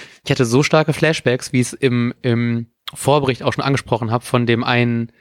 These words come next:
Paderborn-Spiel, was noch in der ersten war, als man zu Hause gegen den Tabellenletzten aus Paderborn hat gespielt hat und es auch nicht hinbekommt, da ein Tor zu schießen und dann bekommt man halt kurz vor Schluss irgendwie das, ähm,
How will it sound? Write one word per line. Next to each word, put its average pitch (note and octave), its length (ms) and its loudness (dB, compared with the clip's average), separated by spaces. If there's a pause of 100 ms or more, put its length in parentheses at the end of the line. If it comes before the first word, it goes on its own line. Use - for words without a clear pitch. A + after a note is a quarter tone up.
(540)
Paderborn-Spiel, D3+ 1080 2
was B2+ 160 -2
noch B2+ 80 -2
in C3+ 80 -2
der B2 120 0
ersten D3+ 420 0
war, D3+ 380 2
als - 460 -2
man B2 180 2
zu A#2 200 0
Hause C3 420 4
gegen B2 280 2
den A#2 100 0
Tabellenletzten B2+ 960 0
aus B2 120 -2
Paderborn C3 420 2
hat B2 120 -2
gespielt - 360 0
hat D3+ 160 2 (540)
und B2+ 560 0 (160)
es - 100 -4
auch C#3+ 160 4
nicht D3 120 0
hinbekommt, B2+ 400 0
da B2 80 4
ein B2 80 0
Tor C3 180 2
zu - 80 0
schießen B2+ 340 0
und A#2 60 0
dann A#2 160 2
bekommt A#2+ 300 -2
man A2+ 100 2
halt A2+ 100 0
kurz - 200 0
vor - 120 -2
Schluss - 260 0
irgendwie A#2 220 -2
das, - 480 -4
ähm, G#2+ 500 0